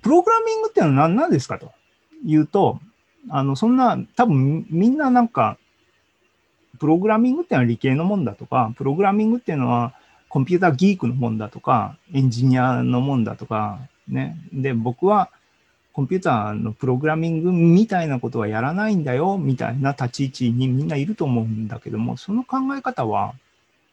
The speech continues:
えー、多分変わりつつある。間違いではないかと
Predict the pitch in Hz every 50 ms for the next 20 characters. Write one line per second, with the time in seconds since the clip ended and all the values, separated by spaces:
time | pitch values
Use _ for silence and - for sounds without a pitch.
0 | _ _ _ _ - - _ _ _ _ _ _ _ _ _ - 135 127 123 113
1 | 110 113 113 107 101 107 - - - - _ _ _ _ _ _ - 156 160 151
2 | 113 113 _ - 131 151 - 214 - - - - 165 135 117 123 _ _ _ _
3 | _ _ _ _ _ _ _ _ _ _ _ _ _ _ _ _ _ _ _ _
4 | _ - 131 135 139 123 127 - 214 294 262 165 123 113 104 101 - - - -
5 | - -